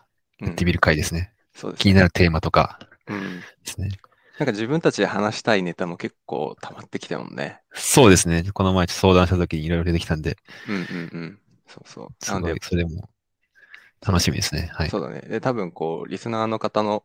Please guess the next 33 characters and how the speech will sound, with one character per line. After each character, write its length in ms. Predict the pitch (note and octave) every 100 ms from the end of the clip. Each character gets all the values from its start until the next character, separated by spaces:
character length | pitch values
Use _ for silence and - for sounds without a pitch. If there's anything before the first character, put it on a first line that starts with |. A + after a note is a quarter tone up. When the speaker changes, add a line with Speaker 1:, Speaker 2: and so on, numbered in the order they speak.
| _
Speaker 2:
こ 300 | F#2 F#2+ -
う、 60 | - - _ _
興 160 | - G#2+
味 100 | E2
と 120 | -
か、 180 | - D2+
ま 80 | G#2
あ、 40 |
じ-、 120 | F#2 - -
多 120 | A#2
分 80 | G2+
自 120 | F2
分 180 | G#2 A#2
た 100 | -
ち 120 | -
の 200 | D#2 -
こ 180 | - -
う、 20 | -
周 220 | G2+ F#2
辺 240 | - F2+
の 260 | G2 F2+ - _
こ 340 | - D2 - _
う、 40 | _ _ _
ネ 100 | F#2
タ 140 | F#2 F#2+
的 240 | F#2+ F#2
に 200 | G2 F2
海 280 | - G#2+ A2+
外 220 | A2 A2
転 280 | G#2+ A2+ G2
職 280 | - - -
と 100 | -
か、 260 | C2 -